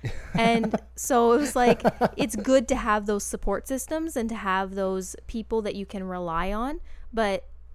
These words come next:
Speaker 2: they aren't there to save you or to fix your problems for you.
Speaker 1: Yeah, they're
Speaker 2: That's
Speaker 1: there
Speaker 2: up
Speaker 1: to
Speaker 2: to you.
Speaker 1: suppo-, to support you.
Speaker 2: Yeah.
Speaker 1: And also, fuck you, Prince Charming.
Speaker 2: <laughs>
Speaker 1: <laughs> Yeah, that, uh, that all stems just from, like, the Netflix shows being put onto Disney,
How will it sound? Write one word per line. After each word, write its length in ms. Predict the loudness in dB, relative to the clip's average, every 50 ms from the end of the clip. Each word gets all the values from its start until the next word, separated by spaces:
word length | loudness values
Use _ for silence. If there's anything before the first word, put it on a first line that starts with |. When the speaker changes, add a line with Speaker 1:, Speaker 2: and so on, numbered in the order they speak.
| -16 -6
Speaker 2:
they 200 | -2 -2 0 0
aren't 260 | 0 -2 -2 -2 -4
there 160 | -4 -4 -4 -6
to 140 | -8 -10 -12
save 480 | -12 -12 -8 -6 -4 -4 -4 -6 -8
you 240 | -8 -8 -8 -8 -6
or 160 | -4 -4 -4
to 120 | -4 -6 -12
fix 440 | -12 -10 -6 -6 -6 -6 -8 -10 -8
your 100 | -8 -8
problems 540 | -6 -4 -2 -2 -2 -4 -6 -10 -10 -12 -10
for 200 | -8 -8 -8 -6
you. 300 | -8 -8 -10 -10 -12 -14 -12
Speaker 1:
Yeah, 240 | -10 -8 -8 -8 -8
they're 140 | -10 -6 -2
Speaker 2:
That's 180 | 0 0 0 0
Speaker 1:
there 60 | -2
Speaker 2:
up 60 | -4
Speaker 1:
to 60 | -4 -6
Speaker 2:
to 160 | -4 -4 -4
you. 340 | -4 -4 -4 -4 -6 -8 -12
Speaker 1:
suppo-, 80 | -14 -12
to 120 | -8 -8 -8
support 520 | -6 -8 -12 -14 -14 -10 -8 -8 -8 -8 -10
you. 240 | -12 -12 -12 -12 -14 -14 -8
Speaker 2:
Yeah. 260 | -4 -4 -4 -4 -6 -8 -14 -20 -20 -20 -20 -20 -18 -12
Speaker 1:
And 120 | -10 -8
also, 360 | -8 -6 -4 -6 -6 -6 -6 -12 -16 -20 -10
fuck 260 | -8 -8 -8 -8 -10 -14
you, 80 | -14
Prince 300 | -12 -12 -14 -12 -14 -16
Charming. 420 | -16 -14 -14 -14 -14 -16 -18 -14 -8
Speaker 2:
<laughs> 1080 | -6 -6 -4 -4 -6 -6 -6 -4 2 4 4 4 4 2 0 0 0 -2 -6 -6 -8 -8 -12 -14 -10 -6 -4 -4 -4 -4 -2 -4
Speaker 1:
<laughs> 140 | -4 -2 -2 -4 -6 -6 -6 -10 -12 -12 -12 -20 -20 -20 -20 -16 -8
Yeah, 300 | -4 -4 -2 -2 -2 -2
that, 300 | -2 -2 -2 -2 0 0
uh, 380 | 2 2 2 2 2 0 -2 -4
that 240 | -4 -2 0 0 0
all 160 | 0 -2 -4
stems 420 | -4 -6 -6 -4 -4 -4 -4 -6
just 160 | -6 -8 -6
from, 140 | -4 -4 -2
like, 340 | -2 -2 -2 -4 -4 -8 -16 -20 -20 -20 -20 -20 -8
the 80 | -4 -2
Netflix 460 | 0 0 0 -2 -4 -6 -6 -6 -6
shows 340 | -6 -6 -4 -2 -2 -2 -2
being 240 | -2 -4 -4 -4 -4
put 160 | -4 -6 -4
onto 240 | -2 -2 -2 -4 -4
Disney, 540 | -4 -4 -4 -4 -4 -6 -8 -8 -10 -12